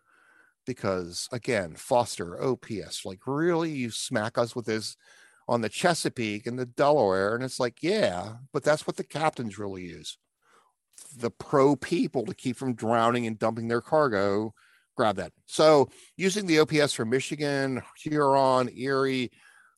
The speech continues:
the Ontario Lakes, Chesapeake, and Delaware is a big deal. You know, like, you learn it once, it's good for a ton of places on the system. I like it because humans don't tweak it.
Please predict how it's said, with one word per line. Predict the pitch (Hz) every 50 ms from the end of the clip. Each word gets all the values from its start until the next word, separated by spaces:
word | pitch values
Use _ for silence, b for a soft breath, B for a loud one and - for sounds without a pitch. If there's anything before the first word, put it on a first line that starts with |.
| _
the | - 110
Ontario | 95 95 - - - 143 156 151 143 143 139
Lakes, | 139 139 139 131 131 127 120 - - -
Chesapeake, | - - - 151 139 123 - 135 - 123 120
and | 127 120 113
Delaware | 113 107 107 107 107 107 107 107 98
is | 87 120 -
a | 131
big | 117 - 107 98
deal. | 101 104 92 82 - b b b b b b b b b b _
You | - 131
know, | 110 -
like, | - 104 101 -
you | _ 135 123 120
learn | 120 127 131 143 147
it | 139
once, | 131 143 143 143 143 143 131 - - - - - - - _ _ _
it's | 127 123 - - -
good | - - 131 127 127 120
for | - - 139 120 117 110 104 - -
a | 117 -
ton | - - 135 120
of | 117 -
places | - 123 113 101 113 104 95
on | 107 98
the | 98
system. | - - - 95 - - 87 82 87 _ _ b b b b b b b b b b b b b _ -
I | - 160 185
like | 190 180 170 170 -
it | 156 131
because | 143 131 - 147 139 127 117
humans | - - - 156 160 160 160 156 131 -
don't | - 135 127 123 120
tweak | - - - - 120 113 101 -
it. | 92 80